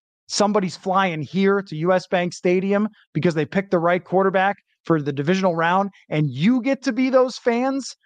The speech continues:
that were the San Francisco forty-niners, and you get to see that game, that's what you're aiming for. Nothing short of that. And that's the approach the Vikings have to take. So <laughs> have I tried,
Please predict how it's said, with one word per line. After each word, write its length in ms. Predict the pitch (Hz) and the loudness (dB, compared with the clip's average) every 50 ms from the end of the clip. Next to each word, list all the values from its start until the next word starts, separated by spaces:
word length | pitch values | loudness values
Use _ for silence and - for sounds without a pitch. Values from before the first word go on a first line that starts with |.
| _ _ _ _ _ _ | _ _ _ _ _ _
that 160 | - 220 226 | 0 0 2
were 120 | 220 220 220 | 2 0 2
the 100 | 208 214 | 0 -2
San 200 | - - 240 247 | -2 0 -2 0
Francisco 400 | 226 226 - - 233 190 - 233 | -2 -4 -8 -8 -8 0 0 0
forty-niners, 680 | 214 - - 233 233 233 226 220 220 220 233 233 233 226 _ | 0 2 0 0 2 2 2 0 0 2 2 0 -2 -4 _
and 160 | - 269 - 202 | -6 -4 -2 -2
you 420 | 196 175 180 214 262 294 311 277 | -2 -2 0 2 2 2 2 0
get 240 | 269 311 330 339 - | 0 0 0 0 0
to 120 | - 339 302 | -2 -2 -2
see 260 | - - 311 311 320 | -2 -2 -2 0 2
that 280 | 339 330 330 330 269 | 2 2 2 0 -2
game, 440 | 233 311 311 320 330 339 339 320 277 _ _ _ _ _ _ _ - _ _ _ _ _ _ _ _ _ | -2 -2 0 0 0 -2 -2 -4 -8 _ _ _ _ _ _ _ -20 _ _ _ _ _ _ _ _ _
that's 500 | - 208 240 247 226 - - - - - _ _ _ | -2 0 0 0 0 -4 -16 -18 -18 -20 _ _ _
what 180 | - 175 196 - | -2 -2 -2 0
you're 160 | 170 165 165 | 0 0 2
aiming 240 | 151 143 135 123 117 | 0 -2 -4 -6 -8
for. 340 | 104 - 120 107 98 95 - _ _ _ | -8 -8 -10 -10 -10 -12 -16 _ _ _
Nothing 680 | 135 147 156 170 190 233 220 202 - - 185 160 147 | 2 2 4 4 2 2 2 0 -2 -8 -8 -8 -8
short 340 | 131 - - 175 156 143 123 | -10 -6 -4 -2 -2 -2 -4
of 140 | 117 101 98 | -8 -10 -12
that. 100 | - - - _ _ _ _ _ _ - | -16 -16 -16 _ _ _ _ _ _ 2
And 120 | 151 165 | 2 4
that's 220 | 185 196 190 196 | 4 2 0 -2
the 80 | - 190 | -2 -4
approach 340 | 170 - - 170 160 147 - | -2 0 0 -2 -2 -2 -6
the 80 | 156 | -6
Vikings 380 | 127 139 135 139 - 143 135 - | -4 -4 -4 -4 -4 -8 -8 -6
have 220 | - 123 113 - | -4 -6 -6 -6
to 100 | _ - | _ -20
take. 320 | _ - - _ _ - - _ - - - - _ _ | _ -16 -16 _ _ -20 -20 _ -20 -20 -20 -20 _ _
So 500 | - - 180 165 143 135 127 123 120 _ _ _ _ _ _ _ | 0 2 2 2 2 2 0 -4 -6 _ _ _ _ _ _ _
<laughs> 600 | - - 269 262 - _ _ - - - - - | -2 0 0 0 0 _ _ -20 -20 -20 -8 -2
have 180 | - 247 240 214 | 0 0 2 2
I 120 | 214 208 | 0 0
tried, 480 | 202 - - 240 214 175 226 226 190 | 0 0 0 0 0 2 0 -2 -2